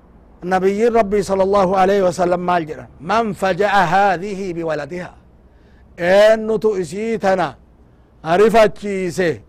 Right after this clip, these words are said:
ilma isiitiin, ilmoo isiitiin? Maaltu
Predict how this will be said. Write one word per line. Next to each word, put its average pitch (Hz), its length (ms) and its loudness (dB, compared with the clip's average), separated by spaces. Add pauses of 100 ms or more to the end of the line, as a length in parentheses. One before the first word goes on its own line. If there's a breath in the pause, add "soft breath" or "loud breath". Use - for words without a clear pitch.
ilma 202 300 2
isiitiin, 165 600 -4 (260)
ilmoo 208 340 2
isiitiin? 156 500 -6 (1040)
Maaltu 220 520 2